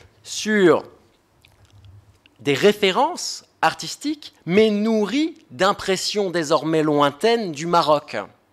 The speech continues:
Ainsi, mêler Rubens, Géricault au Maroc,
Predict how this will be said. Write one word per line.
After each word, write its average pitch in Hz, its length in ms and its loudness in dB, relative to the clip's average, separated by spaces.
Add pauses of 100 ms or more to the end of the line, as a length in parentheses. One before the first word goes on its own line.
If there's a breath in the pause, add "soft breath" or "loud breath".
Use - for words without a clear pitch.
(600 loud breath)
Ainsi, 269 460 0
mêler 240 400 2
Rubens, 220 680 0
Géricault 208 920 -2 (480)
au 151 100 0
Maroc, 170 640 0